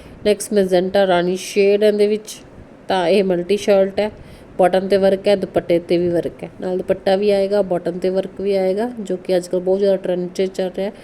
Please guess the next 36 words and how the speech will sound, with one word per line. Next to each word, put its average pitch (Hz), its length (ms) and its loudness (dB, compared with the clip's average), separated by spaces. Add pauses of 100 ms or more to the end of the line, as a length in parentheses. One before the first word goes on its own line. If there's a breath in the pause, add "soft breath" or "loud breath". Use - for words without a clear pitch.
(420 loud breath)
ਇਹ 220 100 4
ਬਹੁਤ 233 200 6
ਸੋਹਣੇ 247 200 4
ਟੈਬੀ 202 300 2
ਸਿਲਕ 196 220 0
ਦੇ 196 160 2
ਸੂਟਸ 202 440 2 (1300)
ਪ੍ਰਿੰਟਿਡ। 196 420 0 (800 loud breath)
Again 190 220 2
ਨੈਕਸਟ 202 440 -2
ਇੱਕ 214 340 0
ਹੋਰ 202 260 4
ਆਰਟੀਕਲ 202 520 4
ਆ 196 100 2
ਗਿਆ 190 180 0
ਨੈਚੁਰਲ 185 440 -2
ਕਰੇਵ 190 360 0
ਦੇ 190 120 2
ਉੱਤੇ। 196 380 -2 (420)
ਇਹ 185 160 2
ਵੀ 202 120 0
ਬਹੁਤ 190 220 2
ਸੋਹਣਾ 185 320 -4
ਹੈ, 202 220 -4 (100)
ਡਿਜ਼ਾਈਨ 185 440 0
ਸਿੰਪਲ 190 400 -2
ਸੋਬਰ 185 360 0
ਜਿਹਾ, 196 280 -2 (280)
but 196 120 -8
ਫੁੱਲ 208 280 -2
ਹੈਵੀ 185 420 0 (1200 loud breath)
ਸੂਟ 196 320 0
ਬਣ 180 220 0
ਕੇ 185 340 -2
ਰੈਡੀ 175 300 0
ਹੋਏਗਾ। 196 480 0